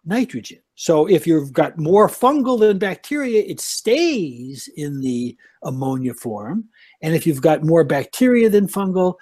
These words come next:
it gets converted very quickly in a two-step process into nitrate. So you got two kinds of nitrogen, and it turns out that some plants, like,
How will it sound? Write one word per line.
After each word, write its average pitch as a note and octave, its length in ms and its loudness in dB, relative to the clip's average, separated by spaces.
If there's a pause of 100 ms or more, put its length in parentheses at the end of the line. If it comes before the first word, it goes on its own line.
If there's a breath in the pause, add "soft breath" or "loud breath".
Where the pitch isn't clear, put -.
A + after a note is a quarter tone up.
(200 soft breath)
it E3+ 160 0
gets E3+ 200 4
converted F#3 680 2
very F#3+ 240 0
quickly E3 720 -8 (160)
in E3+ 80 0
a F3+ 80 4
two-step G#3 540 0
process D3+ 600 -6 (320 soft breath)
into F#3+ 720 2 (600)
nitrate. C3+ 520 -6
So - 120 -2
you D3 100 4
got D#3 180 0
two - 160 0
kinds G#3 260 4
of F#3 60 4
nitrogen, F3 640 0 (240 soft breath)
and E3+ 140 -2
it D#3+ 120 -4
turns B3 380 2
out C4+ 560 -2 (480)
that E3+ 360 -2
some D4 440 -2
plants, A3 460 -4
like, F#3+ 260 -4